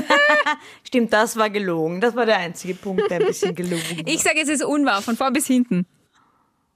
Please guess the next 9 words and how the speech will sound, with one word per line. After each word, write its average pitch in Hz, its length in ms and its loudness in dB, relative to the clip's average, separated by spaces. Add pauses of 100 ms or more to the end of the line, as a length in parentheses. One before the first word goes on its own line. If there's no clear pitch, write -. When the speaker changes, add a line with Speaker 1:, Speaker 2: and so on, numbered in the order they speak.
(640)
Speaker 1:
Okay. - 220 -6 (420)
Die 226 60 -2
Sabrina 254 400 2
kann 240 200 -4
es 233 100 -6
bezeugen, 196 500 -2
es 175 120 -8
ist 165 220 -14
wahr. 170 420 -2